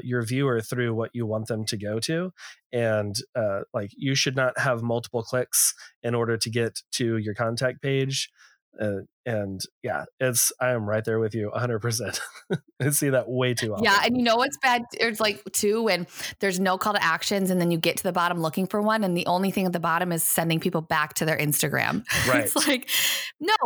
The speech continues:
Speaker 2: we wanted to send you here. <laughs> Now we don't wanna go back to Instagram and get distracted," and all those things too.
Speaker 1: Oh,
Speaker 2: So,
Speaker 1: yeah.
Speaker 2: yeah, it is important what that funnel looks like.
Speaker 1: Yes. Yeah. Oh,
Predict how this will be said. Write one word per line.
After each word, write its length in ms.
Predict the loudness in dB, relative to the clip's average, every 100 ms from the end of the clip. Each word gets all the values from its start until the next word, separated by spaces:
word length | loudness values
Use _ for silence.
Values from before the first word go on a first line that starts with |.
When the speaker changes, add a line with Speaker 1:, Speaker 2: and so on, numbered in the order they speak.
| 2
Speaker 2:
we 140 | 2 2
wanted 340 | 4 2 2
to 80 | 0
send 360 | 0 2 4
you 120 | 2 2
here. 500 | 2 2 4 4 2
<laughs> 120 | 2
Now 260 | 2 2 2
we 100 | 2
don't 100 | 2
wanna 160 | 0 0
go 100 | 0
back 300 | 2 2 0
to 80 |
Instagram 440 | 0 0 0 2 2
and 100 | 2
get 100 | 0
distracted," 720 | 0 0 0 0 0 0 2
and 220 | 2 0 -2 -4 -4 -2
all 160 | -2 0
those 240 | 0 -2
things 360 | -2 0 0 0
too. 260 | 0 2 2
Speaker 1:
Oh, 60 |
Speaker 2:
So, 360 | 2 2 2 0 -4 -10 -8 -2
Speaker 1:
yeah. 200 | 2 4
Speaker 2:
yeah, 40 |
it 80 | 2
is 120 | 0
important 640 | -2 0 -2 0 0 2 0 0
what 160 | 0
that 180 | 0 0
funnel 300 | 0 0 0
looks 240 | 0 2
like. 280 | 2 2 0
Speaker 1:
Yes. 440 | -2 -2 0 -2 -4 _
Yeah. 200 | -2 -2 -6 _ _
Oh, 320 | -2 0 0